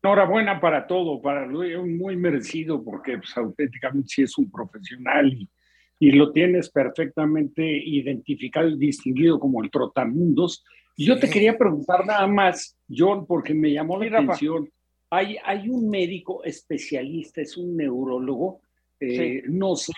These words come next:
Speaker 1: de qué origen, pero del quarterback lesionado, dice, prácticamente lo invita a que se
Speaker 3: A
Speaker 1: retire
Speaker 3: retirarse.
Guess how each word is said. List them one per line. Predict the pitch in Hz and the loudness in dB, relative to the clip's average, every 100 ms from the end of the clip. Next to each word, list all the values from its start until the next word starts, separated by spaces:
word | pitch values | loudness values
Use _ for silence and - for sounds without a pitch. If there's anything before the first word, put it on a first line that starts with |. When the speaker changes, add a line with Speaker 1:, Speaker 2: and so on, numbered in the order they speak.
| 151 | -2
Speaker 1:
de | 147 147 | -2 0
qué | 151 147 | 2 4
origen, | 143 143 135 147 - 175 190 - _ _ _ _ | 4 2 2 -2 -2 -4 -4 -12 _ _ _ _
pero | 131 127 135 135 135 131 - _ _ _ _ _ _ _ _ _ _ _ _ _ _ _ _ _ _ _ _ _ _ _ _ _ _ 143 110 | -2 0 0 0 0 -2 -6 _ _ _ _ _ _ _ _ _ _ _ _ _ _ _ _ _ _ _ _ _ _ _ _ _ _ -20 -20
del | 117 - | -20 -6
quarterback | 147 160 160 127 147 123 | 2 2 2 0 0 0
lesionado, | 123 135 - 123 127 135 147 135 | 0 -2 -2 -4 -2 0 -2 -2
dice, | 147 160 - 185 - - _ - | -2 -2 -2 -4 -4 -14 _ -2
prácticamente | 185 214 233 226 - 143 180 175 196 | 2 2 2 -2 4 6 6 2 0
lo | 147 147 | 4 8
invita | 143 147 139 170 175 208 262 - _ _ _ | 10 8 6 0 0 -4 -4 -8 _ _ _
a | 139 | -8
que | - | -8
se | - 131 | -4 0
Speaker 3:
A | 123 | 2
Speaker 1:
retire | 135 139 151 | 2 2 2
Speaker 3:
retirarse. | 180 175 196 | 2 2 -2